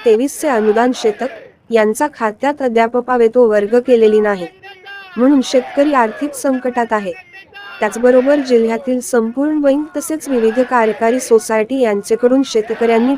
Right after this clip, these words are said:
ठिबक सिंचनासाठी कर्ज घेतले असून शासनामार्फत सदरचे अनुदान वर्ग न झाल्यामुळे वरील संस्था या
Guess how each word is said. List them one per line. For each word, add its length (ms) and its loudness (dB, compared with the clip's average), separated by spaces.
ठिबक 380 2
सिंचनासाठी 800 -2
कर्ज 340 0
घेतले 400 2
असून 320 0
शासनामार्फत 880 -2
सदरचे 500 0
अनुदान 440 2
वर्ग 320 0
न 140 2
झाल्यामुळे 640 2
वरील 340 2
संस्था 560 -4
या 140 0